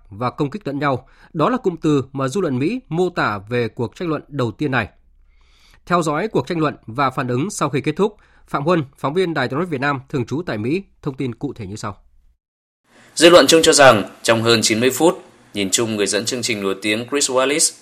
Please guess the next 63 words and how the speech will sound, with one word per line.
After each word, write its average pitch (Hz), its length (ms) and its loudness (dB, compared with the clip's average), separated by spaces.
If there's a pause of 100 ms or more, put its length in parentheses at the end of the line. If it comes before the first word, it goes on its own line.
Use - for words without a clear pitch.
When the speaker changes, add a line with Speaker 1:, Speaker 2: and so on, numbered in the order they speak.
(140)
Speaker 2:
đã 110 160 4
phải 127 220 4
rất - 140 0
nỗ 127 100 -2
lực 147 220 0
để 107 180 0
duy 107 180 -4
trì 107 140 -8
trật 101 160 -6
tự. 117 240 0 (960)
Thay 123 120 4
vì 113 120 2
tập 104 160 0
trung 123 240 -2
làm 110 200 0
rõ 123 200 4
những 143 180 -2
ưu 135 160 2
tiên 127 160 0
chính 113 180 -4
sách 160 180 0
của 120 80 -4
mình 110 240 -2
sau 117 220 0
sáu 110 160 -2
chủ 135 140 -8
đề 104 220 2
mà 98 120 0
ông 110 200 0
Wallace 131 340 0
đã 110 80 2
lựa 110 120 -6
chọn 113 280 0 (220)
và 95 160 -2
công 113 200 -8
bố 101 100 -4
từ 113 140 -4
trước, 156 260 0 (480)
đương 101 240 -6
kim 104 200 -6
Tổng 95 160 -4
thống 98 180 -4
Donald 110 300 -4
Trump 117 260 -2
và 98 60 2
ứng 113 140 -2
cử 131 120 -8
viên 120 300 -2
của 107 120 -4
Đảng 98 180 -2
Dân 120 180 -8
Chủ 110 240 -4
Joe 113 220 -6
Biden 117 460 0 (220)
nhanh 101 200 -6
chóng 101 200 -4
bước 139 140 -6
vào 113 180 0
cuộc - 140 -4
công 110 140 -8
kích 139 140 -6
lẫn 113 160 -6
nhau. 123 320 0